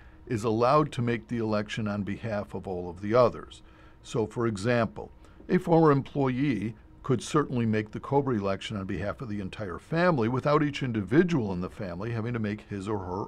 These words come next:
own election. However, no single qualified beneficiary can reject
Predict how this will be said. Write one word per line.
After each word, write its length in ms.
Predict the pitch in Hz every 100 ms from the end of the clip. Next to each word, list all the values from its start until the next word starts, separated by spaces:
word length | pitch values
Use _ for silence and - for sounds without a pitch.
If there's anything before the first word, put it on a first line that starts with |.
| -
own 320 | 82 80 98 -
election. 560 | 139 185 190 - - - - -
However, 560 | 104 110 143 147 76 - - - - 127
no 400 | 110 123 160 185
single 480 | - - 160 156
qualified 640 | 139 - 139 135 131 117 101
beneficiary 760 | 113 104 - 180 - 113 92
can 280 | 95 - 110
reject 680 | 101 95 87 101 170 208 -